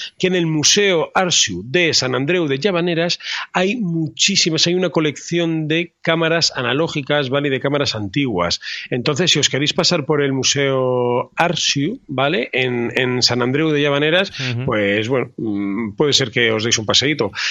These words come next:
Speaker 1: Me lo ha mandado Ramón porque él sabe que yo en casa tengo algunas cámaras antiguas que me gustan mucho y nada, pues agradezco el chivatazo y ese chivatazo lo multiplicamos nosotros por mil por si alguien quiere pasar a
Speaker 2: Lo
Speaker 1: verlas.
Speaker 2: le pegamos al altavoz.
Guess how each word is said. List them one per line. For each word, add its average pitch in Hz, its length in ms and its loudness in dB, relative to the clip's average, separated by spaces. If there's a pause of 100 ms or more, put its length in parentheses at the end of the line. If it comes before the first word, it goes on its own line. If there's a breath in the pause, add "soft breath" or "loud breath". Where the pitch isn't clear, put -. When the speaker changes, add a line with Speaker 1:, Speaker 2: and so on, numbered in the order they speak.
(140 loud breath)
Speaker 1:
Me 139 300 0
lo 143 80 0
ha 160 40 0
mandado 175 340 0
Ramón 165 300 0
porque 143 220 -4
él 147 100 -2
sabe 151 240 0
que 143 100 0
yo 139 100 0
en 135 80 -2
casa 131 240 0
tengo 135 180 0
algunas 127 300 0
cámaras 120 320 0
antiguas 139 460 0
que - 80 -6
me 101 80 -6
gustan 123 300 -2
mucho 135 460 0
y 95 280 0
nada, 95 200 2
pues 92 220 -2
agradezco 123 840 2
el 127 220 0
chivatazo 151 680 2 (280 loud breath)
y 117 120 -4
ese 123 180 0
chivatazo 131 500 0
lo 139 100 0
multiplicamos 113 600 -4
nosotros 117 420 -2
por 117 160 0
mil 131 220 0
por - 200 -6
si 113 120 0
alguien 98 180 -2
quiere 90 160 -2
pasar 78 240 -4
a 73 40 -4
Speaker 2:
Lo 73 60 -2
Speaker 1:
verlas. 101 200 -2
Speaker 2:
le 101 60 -4
pegamos 95 500 -4
al 90 160 -4
altavoz. 76 520 -8